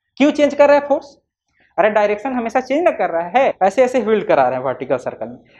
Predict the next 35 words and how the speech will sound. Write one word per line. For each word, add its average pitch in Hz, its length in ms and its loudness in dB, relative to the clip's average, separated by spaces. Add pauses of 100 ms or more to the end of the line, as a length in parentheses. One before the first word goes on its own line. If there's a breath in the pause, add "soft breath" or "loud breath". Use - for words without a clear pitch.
(160 soft breath)
तो 202 40 0
हमेशा 233 440 0
देखो, 262 240 2 (460)
इसमें 233 360 2
जो 277 120 4
force 262 300 2
लग 247 160 2
रहा 233 120 4
है, 220 80 4 (420)
central 196 400 0
force, 208 320 0 (440 soft breath)
centripetal 214 460 0
force, 214 300 -2
ये 247 120 2
इसी 285 260 4
string 240 240 -4
के 220 80 4
along 175 200 0
ना 165 80 -4
है। 160 320 -14
इसको 175 180 -4
काट 202 280 -2
दो 214 100 0
तो 226 120 -2
थोड़ा 220 220 -2
सा, 262 140 -8
तो - 1120 -12
हमेशा 233 280 2
force 277 260 0
change 277 220 -2
कर 285 160 4
रहा 277 100 4
है 277 60 2
कि 302 120 -2
नहीं? 269 280 2